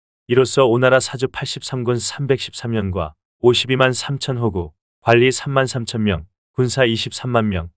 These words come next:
남녀노소 이백삼십만 명, 미국 이백팔십만 섬, 배 오천 여 척, 후궁 오천 여 명이 모두 진나라에 귀속되었다.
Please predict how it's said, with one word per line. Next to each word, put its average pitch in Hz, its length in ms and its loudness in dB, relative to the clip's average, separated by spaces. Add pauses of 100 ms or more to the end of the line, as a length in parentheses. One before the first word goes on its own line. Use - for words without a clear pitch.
(200)
남녀노소 120 600 2
이백삼십만 113 800 -2
명, 85 200 -6 (300)
미국 120 340 2
이백팔십만 117 760 -2
섬, 85 280 -6 (240)
배 123 120 4
오천 117 360 2
여 110 80 2
척, 95 260 -6 (220)
후궁 135 300 0
오천 117 320 -2
여 113 80 2
명이 98 360 0 (300)
모두 120 260 4
진나라에 120 520 0
귀속되었다. 92 720 -8